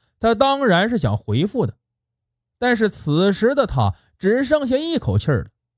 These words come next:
根本心有余而力不足。按理说呢，烧纸的人呐，应该是死者家里的男人，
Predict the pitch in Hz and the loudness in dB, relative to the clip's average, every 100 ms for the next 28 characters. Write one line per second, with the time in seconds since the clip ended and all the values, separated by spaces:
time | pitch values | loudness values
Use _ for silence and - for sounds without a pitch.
0 | _ _ 311 330 349 208 120 151 - 311 | _ _ 0 0 -2 0 0 0 -2 -2
1 | 302 123 143 196 277 294 302 170 117 98 | 0 2 2 2 0 0 0 0 -2 -4
2 | 92 - _ _ _ _ _ _ _ _ | -8 -10 _ _ _ _ _ _ _ _
3 | _ _ _ _ _ _ _ _ 123 135 | _ _ _ _ _ _ _ _ -6 -2
4 | 160 120 135 190 196 170 143 127 - 185 | -2 -2 0 0 0 0 0 -2 0 -2
5 | 156 107 147 127 110 120 - _ _ _ | -2 0 0 2 0 -6 -10 _ _ _
6 | _ _ 156 156 160 165 151 123 - 156 | _ _ -2 0 0 2 0 -2 -4 -2
7 | 226 117 117 170 165 139 107 107 117 196 | 0 -2 -2 0 -2 -2 -4 -4 -4 -4
8 | - | -6